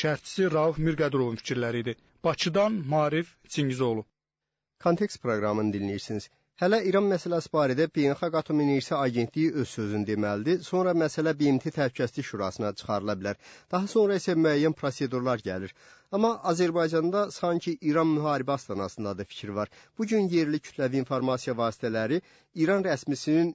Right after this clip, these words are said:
Speaker 2: güya Bakı Ceyhan kəmərinin hədəf seçiləcəyini dediyini xəbər veriblər.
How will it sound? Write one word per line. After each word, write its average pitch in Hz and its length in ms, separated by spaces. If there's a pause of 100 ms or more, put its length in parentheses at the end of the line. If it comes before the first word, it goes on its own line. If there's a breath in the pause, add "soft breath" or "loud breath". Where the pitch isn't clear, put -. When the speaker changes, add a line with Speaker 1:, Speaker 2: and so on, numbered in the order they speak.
Speaker 2:
güya 156 340
Bakı 135 280
Ceyhan 131 380
kəmərinin 127 520
hədəf 139 360
seçiləcəyini 120 880
dediyini 104 460
xəbər 104 320
veriblər. 98 400